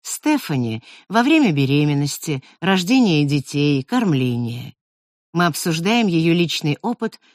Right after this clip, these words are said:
в более широком культурном контексте и беседуем о том, как материнство, мифы о целомудрии, медицинская сторона беременности и родов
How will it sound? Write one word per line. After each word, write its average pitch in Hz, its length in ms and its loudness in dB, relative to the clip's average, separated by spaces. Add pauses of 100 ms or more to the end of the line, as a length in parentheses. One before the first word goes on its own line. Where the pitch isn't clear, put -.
(120)
в 190 140 -6
более 277 340 2
широком 214 600 -2
культурном 185 560 0
контексте 165 760 -6 (340)
и 240 80 -4
беседуем 160 680 0
о 143 80 -2
том, 269 320 -2 (340)
как 175 200 -4
материнство, 151 920 -4 (240)
мифы 190 480 2
о 143 100 -2
целомудрии, 139 920 -2 (240)
медицинская 185 800 0
сторона 175 420 0
беременности 151 720 2
и 147 220 0
родов 214 420 0